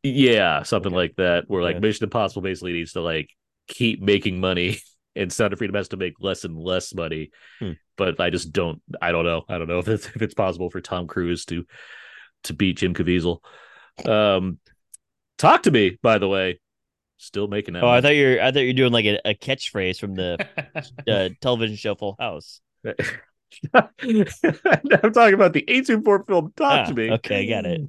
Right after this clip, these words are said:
Speaker 1: Made another three million. It's at thirty-seven, uh, domestic. I think it's, like,
Speaker 2: Great
Speaker 1: forty
Speaker 2: for it.
Speaker 1: Yeah, I
Speaker 3: That's
Speaker 1: think it's,
Speaker 3: pretty
Speaker 1: like,
Speaker 3: good, yeah.
Speaker 1: forty something worldwide, maybe. It's, uh, yeah, for a movie that cost nothing. <laughs> Um, yeah, it's doing, uh, tremendous business, so good on them.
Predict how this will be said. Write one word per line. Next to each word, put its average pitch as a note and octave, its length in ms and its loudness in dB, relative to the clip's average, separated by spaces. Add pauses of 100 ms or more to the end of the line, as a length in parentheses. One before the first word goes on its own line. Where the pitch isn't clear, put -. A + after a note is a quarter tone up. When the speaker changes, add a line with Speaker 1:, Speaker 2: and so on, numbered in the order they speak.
(160)
Speaker 1:
Made E3+ 200 4
another C#4 220 6
three D4 180 4
million. A#3+ 320 8
It's F3 100 0
at G#3+ 140 0
thirty-seven, G#3 840 0
uh, C#3+ 200 0
domestic. C3+ 420 -6
I B2 40 -2
think C3+ 100 -4
it's, G#2+ 80 -8
like, F#2 100 -6
Speaker 2:
Great A#2+ 140 0
Speaker 1:
forty - 140 0
Speaker 2:
for F#2 160 0
it. F2 220 -4 (200)
Speaker 1:
Yeah, B2 80 -8
I - 40 -4
Speaker 3:
That's G#2 100 -2
Speaker 1:
think G#2+ 100 -2
it's, G#2+ 80 0
Speaker 3:
pretty G#2+ 140 -2
Speaker 1:
like, A2 60 -18
Speaker 3:
good, A#2+ 360 -8
yeah. B2 260 -8
Speaker 1:
forty A2+ 180 0
something A#2+ 400 -2
worldwide, G#2+ 520 -2
maybe. A#2+ 400 -8
It's, - 180 -4
uh, G#2 100 0
yeah, G#2 300 0
for G2 120 -6
a G2 40 -6
movie A2 160 -2
that G2+ 160 -2
cost G#2 420 -6 (320)
nothing. A2 640 -2
<laughs> - 240 -4
Um, C3 400 2
yeah, C3+ 280 0
it's D#3+ 200 -4
doing, C#3 320 -6 (340)
uh, A#2 160 -2
tremendous B2+ 480 -4
business, F#2 320 -10
so F#2+ 100 -8
good F#2+ 140 -6
on F2+ 160 -6
them. F2 260 -6